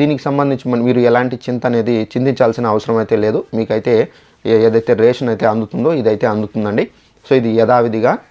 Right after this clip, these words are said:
మనకు నిరంతరాయంగా అయితే అందుతుంది అని చెప్పేసి కూడా అయితే చెప్పుకోవచ్చు. So, ఇదండి మనకు ఉన్నటువంటి ఇన్ఫర్మేషన్. So, ఈ, ఈ వీడియో నచ్చినట్లయితే లైక్ చేసుకోండి. అలాగే ఏమైనా అప్‌డేట్ వస్తే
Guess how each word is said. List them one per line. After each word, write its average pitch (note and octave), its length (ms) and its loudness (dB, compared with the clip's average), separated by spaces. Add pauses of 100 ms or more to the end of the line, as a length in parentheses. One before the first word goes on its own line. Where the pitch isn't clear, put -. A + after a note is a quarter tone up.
(140)
మనకు A#2 220 0
నిరంతరాయంగా A#2+ 600 0
అయితే C#3 180 -2 (300)
అందుతుంది G#2+ 420 -2
అని G2+ 120 -4
చెప్పేసి G2+ 280 -4
కూడా G#2+ 140 -2
అయితే A2 180 0 (440)
చెప్పుకోవచ్చు. G#2+ 460 2 (460)
So, - 60 -4 (100)
ఇదండి G3 260 4
మనకు C#3+ 200 0
ఉన్నటువంటి C3+ 380 0 (120)
ఇన్ఫర్మేషన్. B2 500 0 (140)
So, C#3 80 2 (160)
ఈ, A#2 40 2 (200)
ఈ - 80 -4
వీడియో C3 240 2
నచ్చినట్లయితే B2 460 0
లైక్ A2+ 240 2
చేసుకోండి. B2+ 400 0 (400)
అలాగే D3 240 2
ఏమైనా C#3 240 0
అప్‌డేట్ C#3+ 240 2
వస్తే D3 140 0